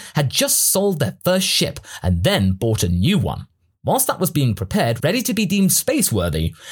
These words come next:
they were heading to a nearby eatery to celebrate their new start as a crew, when suddenly Frieza is slammed to the ground by a surprised fist. Kit and Cheelai are darting around trying to see who threw the punch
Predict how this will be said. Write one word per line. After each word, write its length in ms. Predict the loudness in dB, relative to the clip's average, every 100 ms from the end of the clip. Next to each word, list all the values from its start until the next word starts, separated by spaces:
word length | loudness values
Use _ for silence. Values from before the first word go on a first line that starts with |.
| -2
they 100 | 0
were 100 | 0
heading 280 | 0 0 0
to 120 | 0
a 40 | 2
nearby 440 | 2 2 0 -2
eatery 520 | -2 -2 0 2 0 -4 -4
to 120 | 0
celebrate 720 | 2 2 2 2 2 0 -2 0
their 160 | 2
new 340 | 2 2 2 2
start 460 | 0 0 0 -2 -2
as 200 | 0 0
a 60 |
crew, 540 | -2 -4 0 0 -2 -8 -16 -4
when 120 | -2
suddenly 400 | 0 0 0 -2
Frieza 500 | -2 0 2 2 -2 -6 -2
is 120 | 0
slammed 380 | 2 0 2 2
to 80 |
the 100 | 2
ground 340 | 2 2 2 2
by 140 | 2
a 60 | 2
surprised 600 | 0 0 0 2 0 -2 -4
fist. 400 | -2 0 -2 -4 _ _ _ 0
Kit 220 | 0 0
and 120 | -2 0
Cheelai 500 | 2 2 2 0 -4 -4
are 100 | -2 0
darting 320 | 0 2 2
around 280 | 2 2 2
trying 200 | 0 2
to 100 | 2
see 160 | 2
who 160 | 2 2
threw 200 | 2 0
the 80 | 0
punch 520 | 0 0 -2 -4